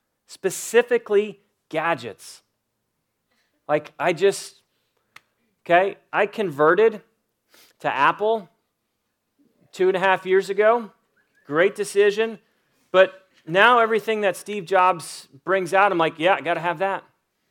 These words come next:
Like the example of, uh, the iPad, I didn't know I wanted it until I saw it. But once I saw it, I was like, "Yeah, I need that." Like my eyes so quickly gravitate towards,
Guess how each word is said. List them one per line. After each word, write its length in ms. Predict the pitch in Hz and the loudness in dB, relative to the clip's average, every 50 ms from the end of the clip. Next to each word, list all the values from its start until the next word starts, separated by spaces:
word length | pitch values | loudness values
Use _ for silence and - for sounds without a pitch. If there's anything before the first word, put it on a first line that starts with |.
| _ _ _ _ _ _ _ _ _ _ _ _ _ _ - - - _ _ _ _ _ _ _ | _ _ _ _ _ _ _ _ _ _ _ _ _ _ -20 -20 -20 _ _ _ _ _ _ _
Like 380 | - 165 170 180 170 - - _ | 6 6 6 6 4 -2 -12 _
the 240 | 143 147 175 185 | -2 0 2 2
example 680 | 180 160 135 147 185 202 208 208 202 208 202 202 196 - | 2 0 -2 -2 -2 -2 -2 -2 2 4 4 4 4 4
of, 480 | 156 165 170 165 165 151 135 - _ _ _ | 4 4 4 4 4 0 -6 -14 _ _ _
uh, 200 | 143 151 151 143 | -4 -4 -4 -2
the 180 | 135 151 - 131 | -2 -4 -2 0
iPad, 640 | 147 175 196 190 - 220 220 226 247 262 247 214 - _ _ _ _ _ _ _ _ _ _ _ _ _ _ _ _ _ _ _ _ | 0 0 0 -2 -2 -2 0 0 0 -2 -4 -10 -18 _ _ _ _ _ _ _ _ _ _ _ _ _ _ _ _ _ _ _ _
I 140 | 131 151 180 | 0 2 2
didn't 120 | 202 202 | 2 2
know 140 | 208 220 214 | 4 6 6
I 80 | 208 202 | 6 6
wanted 360 | 196 214 226 247 233 208 196 | 6 6 6 4 4 2 0
it 40 | 208 | -2
until 240 | 196 170 202 202 | -4 -4 0 2
I 80 | 196 190 | 2 2
saw 380 | 175 - 214 220 233 226 214 202 | 0 2 2 4 4 4 2 0
it. 60 | - - _ _ _ _ _ _ _ _ | -4 -10 _ _ _ _ _ _ _ _
But 120 | - 147 143 | -2 0 2
once 200 | 156 175 175 175 | 2 0 0 0
I 80 | 202 | -2
saw 220 | 190 - - 247 247 | -2 0 4 6 6
it, 20 | |
I 40 | 208 | 6
was 120 | 170 143 | 6 4
like, 140 | 170 165 156 - _ | 2 -2 -2 -6 _
"Yeah, 220 | 127 139 190 214 - - | -2 0 0 0 0 -4
I 100 | 123 151 | -6 -6
need 220 | 180 208 247 247 214 | -4 -4 -4 0 0
that." 200 | 190 190 - - _ _ _ _ _ _ _ _ _ _ - _ _ _ - _ _ - - _ _ _ - _ _ _ _ _ _ _ _ _ - | 0 0 0 -4 _ _ _ _ _ _ _ _ _ _ -20 _ _ _ -20 _ _ -20 -20 _ _ _ -20 _ _ _ _ _ _ _ _ _ -2
Like 180 | 165 175 175 | -2 -2 2
my 220 | 165 185 190 190 170 | 4 6 6 6 6
eyes 360 | 151 175 208 226 226 202 175 | 2 0 0 0 0 0 -2
so 320 | - - - 196 214 226 233 | -6 -6 -4 2 2 2 2
quickly 420 | 226 - 233 233 226 - 214 208 | 2 0 0 0 0 0 -6 -8
gravitate 800 | 165 147 160 180 190 208 233 226 208 - - 180 165 151 143 - | -8 -6 -4 -2 -2 0 -2 -2 -4 -8 -6 -6 -6 -6 -6 -10
towards, 560 | - - 170 165 160 160 156 139 - - - | -12 -8 -4 -2 -2 -2 -2 -4 -10 -18 -20